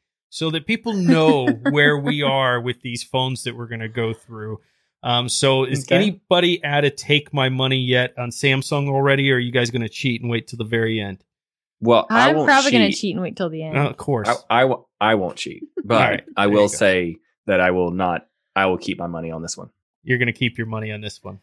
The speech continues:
Speaker 2: My husband will admit that that's not cheating. That's just how I roll. I wanna know what all the
Speaker 1: <laughs>
Speaker 2: options are and then think about it for a month or two.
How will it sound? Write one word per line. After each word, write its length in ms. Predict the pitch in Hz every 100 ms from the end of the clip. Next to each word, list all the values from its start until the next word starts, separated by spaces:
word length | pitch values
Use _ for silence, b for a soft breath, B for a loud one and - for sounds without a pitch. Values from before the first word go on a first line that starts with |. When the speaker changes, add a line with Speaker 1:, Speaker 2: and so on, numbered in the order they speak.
| _
Speaker 2:
My 140 | 247 254
husband 520 | 285 320 302 277 269
will 120 | 254
admit 320 | 233 202 190
that 160 | 226 208
that's 280 | 208 214 -
not 240 | 214 190
cheating. 440 | - 208 202 220 202
That's 280 | 160 -
just 180 | - 175
how 200 | - 147
I 140 | 147 147
roll. 440 | 143 143 135 139 147
I 240 | 131 170
wanna 280 | 170 175 180
know 160 | 175
what 200 | 170 170 -
all 200 | 170 170
the 140 | 185
Speaker 1:
<laughs> 100 | 165
Speaker 2:
options 380 | - - 170 170
are 420 | 156 151 151 170 _ _ -
and 180 | 202 202
then 160 | 190 190
think 280 | 233 233
about 280 | 214 185 170
it 140 | 156 -
for 140 | 175
a 60 | 170
month 300 | 160 151 175
or 60 |
two. 500 | 156 - 156 143 143